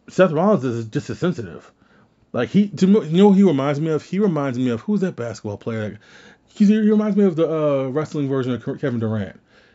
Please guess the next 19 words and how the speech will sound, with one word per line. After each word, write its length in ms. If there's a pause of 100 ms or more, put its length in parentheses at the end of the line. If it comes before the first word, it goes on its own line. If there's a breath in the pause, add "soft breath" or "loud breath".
(140 soft breath)
They 120
clap 380
back 240
at 200
anybody 540
who 100
says 200
anything 200
about 180
them 120
on 80
social 240
media. 260 (420 soft breath)
They 120
clap 320
back, 280
they 120
block 460 (100)
everything. 500